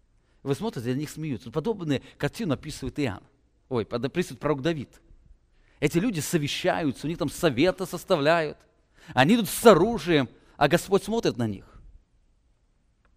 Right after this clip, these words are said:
и смеётся. Господь поругается ими, оно также переходится, он насмехается над ними.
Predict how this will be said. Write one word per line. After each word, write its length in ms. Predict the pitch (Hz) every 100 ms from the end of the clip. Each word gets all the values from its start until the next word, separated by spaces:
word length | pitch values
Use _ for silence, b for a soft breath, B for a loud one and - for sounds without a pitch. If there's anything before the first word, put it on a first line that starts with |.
| -
и 80 | 156
смеётся. 540 | 190 156 - - - _ _ _ _ _ _ _ _ _ _ _ _ _ _ _ _ _ _
Господь 760 | 120 135 - - 160 139 - - -
поругается 800 | - 151 139 117 113 113 - -
ими, 400 | 214 190 113 107 b b
оно 140 | 131 131
также 300 | 165 127 120
переходится, 480 | 120 - 135 -
он 200 | - 135
насмехается 840 | 123 127 151 135 147 101 101 - -
над 180 | 101 -
ними. 240 | - -